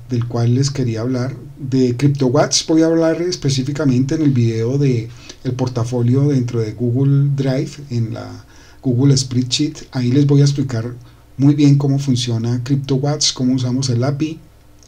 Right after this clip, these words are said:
por qué es tan importante para mí este portal. El tercero es CoinGecko, ya muchos lo conocen. CoinGecko también para mí es uno de los portales con mejor información,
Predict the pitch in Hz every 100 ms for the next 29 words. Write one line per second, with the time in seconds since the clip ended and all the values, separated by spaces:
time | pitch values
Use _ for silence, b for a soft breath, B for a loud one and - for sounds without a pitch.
0 | - - B B B B 123 120 123 120
1 | 147 143 135 117 - 117 139 139 120 110
2 | 120 135 117 131 117 113 95 - - B
3 | B B B B B B B B B B
4 | - 139 131 123 131 160 175 190 - 160
5 | 160 147 151 143 240 233 120 131 127 143
6 | 143 139 139 139 151 185 - - 131 135
7 | 135 131 135 139 - - 127 113 110 131
8 | 127 110 110 117 127 127 131 120 - 113
9 | - 107 120 - 127 104 95 - - 131
10 | 117 110 131 135 143 135 117 104 - 120
11 | 131 -